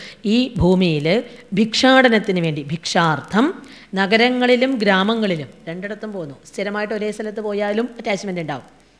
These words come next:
പ്രതീക്ഷിക്കും നമ്മൾ. അതുകൊണ്ട് ഓരോരോ ദിവസം ഓരോ സ്ഥലങ്ങളിൽ, ഗ്രാമങ്ങളിലും നഗരങ്ങളിലും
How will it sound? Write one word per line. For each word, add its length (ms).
പ്രതീക്ഷിക്കും 580
നമ്മൾ. 200
അതുകൊണ്ട് 400
ഓരോരോ 460
ദിവസം 400
ഓരോ 320
സ്ഥലങ്ങളിൽ, 480
ഗ്രാമങ്ങളിലും 840
നഗരങ്ങളിലും 800